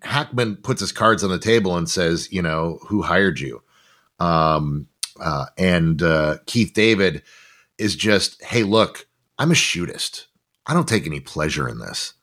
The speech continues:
I don't like killing people. I'm just good at it. Uh, but thi-, this is, and so this is business. And my business proposition is that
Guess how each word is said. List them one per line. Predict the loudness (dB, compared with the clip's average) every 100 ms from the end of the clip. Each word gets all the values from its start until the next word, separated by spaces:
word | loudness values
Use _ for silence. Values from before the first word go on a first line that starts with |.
| 0
I | 2
don't | 2
like | 2 0
killing | 0 0 2
people. | 0 -4 -4
I'm | -4
just | -2 -4 0
good | 2 2
at | 2 -2
it. | -8 _ _ _ _ _ -2
Uh, | 2 4 4 2 -2 _
but | 0 0 -2 -8 0
thi-, | 2 2 0
this | -2 0
is, | -2 -4
and | 0 0 0 -4
so | -2 0
this | 2 0
is | -2
business. | 0 0 2 0 -2 -4
And | -2 -2 -2
my | -2 0
business | 0 -2 -2
proposition | 0 0 2 0 0 -2 -4
is | -2 -2 0
that | 2 2